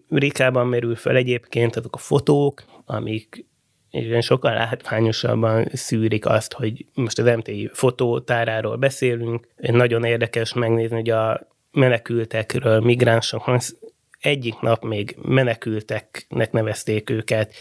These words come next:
és tényleg anya gyerekkel lefotózva, hogy itt szült meg. Másnap migránsok, arc nélküli férfiak rendőrök gyűrűjében. És így, így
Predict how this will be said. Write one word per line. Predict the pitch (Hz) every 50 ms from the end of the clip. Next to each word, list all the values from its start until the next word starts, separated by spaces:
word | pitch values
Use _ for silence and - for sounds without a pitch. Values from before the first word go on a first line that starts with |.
| - - - - - - _
és | - - 107 104 -
tényleg | - - 117 113 113 110 107 104 101 98 -
anya | - 123 117 110 107 110 107 104 104
gyerekkel | 107 113 120 113 110 110 101 - _ - - 104 101 98 98 95 98 - - -
lefotózva, | - - 120 107 - - 107 - - 104 101 104 107 - 117 107 107
hogy | 113 110 113 117 117 113 113 - - - _ _ _ -
itt | - 113 -
szült | - - - 110 110 107 107 -
meg. | 117 113 107 104 101 107 123 - -
Másnap | - 127 127 127 127 120 - - - 117 110 107 110 - _ _ _
migránsok, | - 131 143 165 139 139 127 117 110 107 104 - - - 101 101 - -
arc | - 127 117 110 - - -
nélküli | 120 107 101 - - 120 107 104
férfiak | - - 139 123 117 113 - - - 107 107 101 101 101 - _ - -
rendőrök | 120 117 107 101 104 107 107 104 104 101
gyűrűjében. | 107 107 110 101 104 101 104 104 104 - - - 107 104 - -
És | - - - 113 - -
így, | 127 123 123 127
így | 127 127 123 -